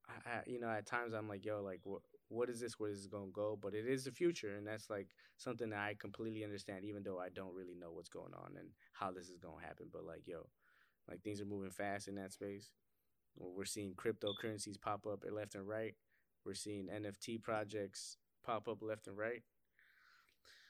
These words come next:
There's money to be made, and, man, like,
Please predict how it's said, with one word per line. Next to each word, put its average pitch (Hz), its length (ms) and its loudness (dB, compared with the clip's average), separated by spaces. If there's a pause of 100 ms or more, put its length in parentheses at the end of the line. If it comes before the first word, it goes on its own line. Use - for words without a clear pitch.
(160)
There's 107 200 4
money 151 240 10
to 147 100 2
be 135 100 8
made, 123 300 4
and, 98 380 0 (400)
man, 107 240 2
like, 90 320 -6